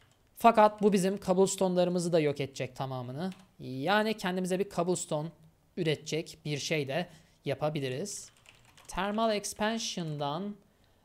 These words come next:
Ee, neredesin? Igneous Extruder yapabiliriz. Bir tane machine frame gerekiyor ama onun için. Bizde fazladan yoktur herhalde. Tabii ki yok. Her neyse,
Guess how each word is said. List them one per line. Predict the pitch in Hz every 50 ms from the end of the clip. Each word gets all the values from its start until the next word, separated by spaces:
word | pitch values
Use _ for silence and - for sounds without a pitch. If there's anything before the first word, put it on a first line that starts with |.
| _ _ _ -
Ee, | 165 156 156 151 151 151 151 151 147 147 147 143 143 143 143 139 135 139 139 135 135 131 127 131 127 131 139 156 202 233 - - - - - - - - - - - - - - - - - _ _ - 214 208 214 214 208 208 - - - - - - - - - - - - - - - - - - - - -
neredesin? | 180 180 180 180 180 180 165 160 156 147 156 - 156 151 143 139 139 135 131 127 123 123 117 123 - _ _ _ - - _ _ _ _ _ _ _ _ _ _ _ _ _ -
Igneous | 240 240 202 196 202 208 202 -
Extruder | 190 185 - - 185 170 156 156 185
yapabiliriz. | 208 165 - 156 143 135 127 131 156 185 185 - - _ _ _ _ _ _ _ _ _ _ _ _ _ _ _ _
Bir | 214 233 240 233 233
tane | 233 214 208 220 214
machine | 196 180 175 - 196 180
frame | 156 - 165 156 151 147
gerekiyor | 143 143 139 139 139 - 147 135
ama | 135 131
onun | 131 131 131
için. | 131 - 143 156 185 180
Bizde | 165 151 156 147
fazladan | 151 147 143 143 143 127 147 170
yoktur | 170 143 131 - - 127
herhalde. | 123 120 120 120 120 120 147 190 208 208 - _ _ _
Tabii | - 156 - 127 123
ki | - 127
yok. | - - - _ _ _ - _ _ - - - - - _ _ - - - - _ - _ _ _ -
Her | - 285 311 294
neyse, | 269 240 247 - 170 147